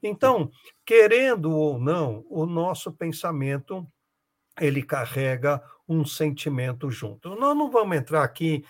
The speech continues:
em, em coisa, mas apenas pra você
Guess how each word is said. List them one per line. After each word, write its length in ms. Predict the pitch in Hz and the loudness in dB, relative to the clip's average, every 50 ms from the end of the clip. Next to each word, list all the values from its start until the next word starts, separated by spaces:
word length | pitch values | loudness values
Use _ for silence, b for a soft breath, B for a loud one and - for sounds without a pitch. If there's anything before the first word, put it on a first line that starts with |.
| b b b b b | b b b b b
em, 640 | - 143 139 139 139 170 156 143 139 135 123 123 139 135 | -10 -8 -8 -8 -4 -4 -2 0 0 0 -2 -4 -6 -10
em 60 | 123 | -8
coisa, 300 | - 180 185 180 - 190 | -6 -4 -4 -4 -4 -2
mas 240 | 190 202 202 - 208 | -2 -2 -2 0 -2
apenas 440 | 190 - - 240 233 233 214 - | -4 -2 -2 -4 -4 -2 -4 -8
pra 200 | - - 208 202 | -8 -4 -2 -2
você 540 | 196 196 185 - - - - 190 208 208 - | -2 -2 -6 -6 -6 -6 -4 -4 -4 -4 -6